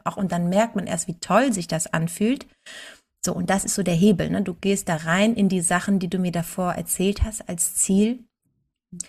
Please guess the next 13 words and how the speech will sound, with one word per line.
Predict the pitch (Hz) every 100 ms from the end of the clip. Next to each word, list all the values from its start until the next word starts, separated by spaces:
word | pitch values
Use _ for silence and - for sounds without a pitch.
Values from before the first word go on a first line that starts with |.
| _ _ -
Und | 190
dann | 180
fühlst | 170 - 214 -
du | 190
dich | 175
schon | - 175
mal | 170
da | 165
rein, | 165 156 156 151
wie | 160
sich | 165
das | 165 170 -
anfühlt. | 165 170 - - -